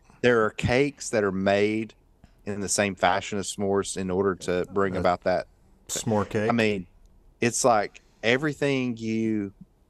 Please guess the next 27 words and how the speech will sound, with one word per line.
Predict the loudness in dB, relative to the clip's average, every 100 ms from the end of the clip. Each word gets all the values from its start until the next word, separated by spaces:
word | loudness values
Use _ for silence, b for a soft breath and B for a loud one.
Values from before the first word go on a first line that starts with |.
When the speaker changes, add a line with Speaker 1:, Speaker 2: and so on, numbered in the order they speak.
| _
Speaker 1:
I | -4
mean, | 0 0
if | 2
Speaker 2:
Mm. |
Speaker 1:
they | 2
had | 2 0
a |
cologne | -4 -2 2 2 2 0
that | 0
was | -2 -2
s-, | -4 -8 _
supposed | -8 0 2 2 -2
to | -8
smell | 0 0
like | 0
s'mores, | -4 -2 -2 0
I'd | 0 2
probably | 2 0 0
just | -6 -12
wear | -10 -10
it. | -10 _ -20 B B B -6
You | -2
Speaker 2:
Yeah. | -2
Speaker 1:
know? | -2 -8 -16
I | -14
mean, | -8 -6
Speaker 2:
Yeah. | -6